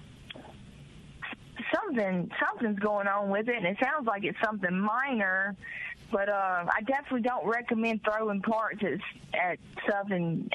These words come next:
and, uh, it doesn't look like that's working, and, and usually it doesn't when you have a weird problem like this. Um, but it, you, you need a good mechanic with the proper diagnosis, and, and that's,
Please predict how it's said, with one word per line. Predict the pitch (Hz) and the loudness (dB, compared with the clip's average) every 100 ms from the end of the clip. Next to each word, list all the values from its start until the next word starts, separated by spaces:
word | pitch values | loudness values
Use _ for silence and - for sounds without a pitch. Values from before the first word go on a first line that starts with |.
| - | 0
and, | 175 180 | 2 2
uh, | 180 170 160 | 2 2 0
it | 175 | 2
doesn't | 208 165 | 0 0
look | 208 208 | 0 0
like | 190 | 0
that's | 202 196 - | 0 0 0
working, | 214 202 202 190 | 0 0 0 0
and, | 170 170 170 175 220 | 2 2 2 0 0
and | 190 226 | 0 2
usually | 247 214 190 | 2 2 2
it | 175 | 2
doesn't | 196 190 170 135 | 0 0 0 2
when | 175 | 2
you | 190 | 2
have | 180 | 2
a | 165 | 2
weird | 165 185 185 170 | 2 2 2 0
problem | - 185 185 190 | 0 0 2 2
like | 196 185 190 | 2 0 0
this. | 202 202 190 - - - - - - - - | 0 2 -2 -6 -8 -6 -6 -6 -6 -8 -2
Um, | - 185 180 180 | 0 2 0 2
but | 190 185 | 2 2
it, | 185 - - - - - | 0 -4 -14 -12 -12 -4
you, | 196 233 247 220 - | 0 2 2 0 0
you | 214 262 | 0 2
need | 247 | 2
a | 190 | 2
good | 196 185 | 0 0
mechanic | 170 190 180 180 175 | 0 2 2 2 2
with | 175 175 | 2 0
the | 160 - - - | 0 -2 -4 0
proper | 185 175 165 | 2 2 0
diagnosis, | 175 156 120 175 180 175 | 2 2 2 0 0 0
and, | 170 165 165 - - 156 | 2 0 -2 -6 -2 0
and | 165 | 2
that's, | 185 - | 0 -2